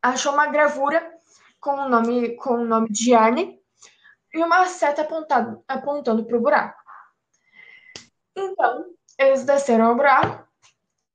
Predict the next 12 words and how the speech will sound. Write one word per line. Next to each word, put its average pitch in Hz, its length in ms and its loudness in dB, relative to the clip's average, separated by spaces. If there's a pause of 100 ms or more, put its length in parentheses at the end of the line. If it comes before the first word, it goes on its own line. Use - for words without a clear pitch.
(1900)
E 311 80 -8
então 311 460 2
foram, 294 440 2
foram 277 380 4
achando 262 720 0 (680)
de 269 200 -4
pouco 311 260 2
em 330 140 -4
pouco 269 320 0 (180)
as, 233 1040 4
as 247 200 -6
gravaturas, 247 1120 -2